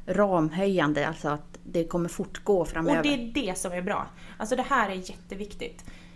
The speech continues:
Speaker 2: Ramhöjande gillar vi. Oavsett regering så är det ju, tycker regeringen om,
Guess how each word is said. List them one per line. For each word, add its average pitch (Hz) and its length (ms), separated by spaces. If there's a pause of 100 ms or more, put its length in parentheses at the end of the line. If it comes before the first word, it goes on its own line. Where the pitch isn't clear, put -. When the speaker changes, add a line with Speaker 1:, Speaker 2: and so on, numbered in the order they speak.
(180)
Speaker 2:
Ramhöjande 220 800
gillar 180 280
vi. - 460
Oavsett 302 560
regering 196 520
så 214 260
är 196 260
det 190 80
ju, 185 300 (1160)
tycker 285 280
regeringen 185 480
om, 156 220